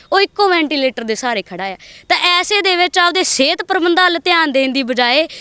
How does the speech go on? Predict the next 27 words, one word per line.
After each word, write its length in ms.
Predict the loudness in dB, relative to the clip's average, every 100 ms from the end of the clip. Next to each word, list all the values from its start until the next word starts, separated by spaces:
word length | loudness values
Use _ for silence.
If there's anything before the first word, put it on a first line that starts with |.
| -18 -6
ਸਰਕਾਰ 580 | -4 0 0 2 0
ਸਕੂਲਾਂ 460 | -4 -2 2 4 4
ਕਾਲਜਾਂ 360 | 2 0 0 -2
ਨੂੰ 100 | -2
ਬੰਦ 220 | -2 -2
ਕਰ 220 | -2 -2
ਰਹੀ 180 | 0 0
ਆ, 140 | 0 -4 -16 -2
ਜਿਹੜੇ 280 | 2 2 0
ਸਕੂਲਾਂ 440 | -2 -2 0 0
ਕਾਲਜਾਂ 360 | 2 0 0 -4
ਦੇ 80 | -6
ਵਿੱਚ 180 | -6
ਸਾਡੇ 280 | -8 -6 -6
ਦੇਸ਼ 240 | -6 -6 -6
ਦਾ 100 | -4
ਭਵਿੱਖ 360 | -2 -2 -4
ਪਲਦਾ 340 | -8 -6 -6 -10
ਆ। 140 | -12 _ _ _ -6
ਬੱਚਿਆਂ 360 | -6 -2 -2 0
ਨੂੰ, 160 | -2
ਵਿਦਿਆਰਥੀਆਂ 520 | -2 0 0 0 -6 -6
ਨੂੰ 100 | -6
ਅਸੀਂ 140 | -6
ਭਵਿੱਖ 420 | -2 -2 -2 -4
ਆਖਦੇ 360 | -4 -4 -8
ਆ, 80 | -8